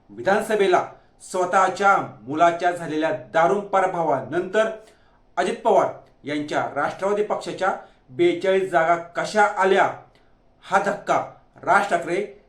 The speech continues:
यांना तब्बल दीड महिन्यांनी बसलेला आहे. राज ठाकरेंनी आपल्या मुलाचा दारुण पराभव का झाला आणि आपल्या जागा का निवडून आल्या नाहीत, यावर विचार आणि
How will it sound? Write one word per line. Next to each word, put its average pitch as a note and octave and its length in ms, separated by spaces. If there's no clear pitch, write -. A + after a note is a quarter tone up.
यांना D#3 300
तब्बल F3 320
दीड F3+ 240
महिन्यांनी D#3+ 320
बसलेला E3 640
आहे. E3+ 240
राज F3 320
ठाकरेंनी F#3 580
आपल्या D3+ 380
मुलाचा A3 400
दारुण F#3+ 260
पराभव F3 400
का G#3 180
झाला E3+ 440
आणि G3+ 280
आपल्या F3+ 400
जागा E3+ 300
का F#3+ 220
निवडून F#3 260
आल्या E3+ 240
नाहीत, E3+ 340
यावर E3+ 420
विचार F#3 420
आणि F3 220